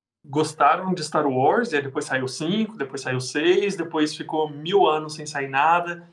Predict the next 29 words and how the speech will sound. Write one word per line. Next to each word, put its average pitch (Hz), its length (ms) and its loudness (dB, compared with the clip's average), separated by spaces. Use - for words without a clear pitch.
e 139 100 0
todo 165 200 0
mundo 165 180 4
começou 165 280 2
a 160 40 4
criar 147 520 4
as 131 160 -2
histórias 131 600 -2
da 127 100 -2
cabeça 127 360 -4
deles. 170 540 -2
E 151 40 0
aí, 156 460 2
depois 143 320 -2
o 139 60 -2
George 147 200 2
Lucas 151 280 2
falou, 135 200 0
"Não, 160 400 0
eu 147 80 0
sempre - 400 -4
tive 196 280 -6
o 196 40 -2
plano 196 520 -4
do 156 140 -8
um, 190 140 -4
dois 170 240 -2
e - 100 -18
três." 180 500 -4